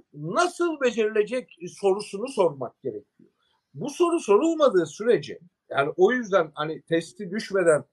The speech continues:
uyarıları yapıyoruz. Bu soru sorulmadığı sürece her şey anlamını yitirmiştir.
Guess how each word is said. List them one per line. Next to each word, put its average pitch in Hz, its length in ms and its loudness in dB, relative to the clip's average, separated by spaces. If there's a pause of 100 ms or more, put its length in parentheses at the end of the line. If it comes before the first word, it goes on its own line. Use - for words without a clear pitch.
(120)
uyarıları 180 560 6
yapıyoruz. 120 640 -2
Bu 262 300 0
soru 208 360 2
sorulmadığı 185 840 0 (340)
sürece 196 540 -2 (720)
her 220 260 6
şey 214 400 -2
anlamını 185 560 -6
yitirmiştir. 170 720 -10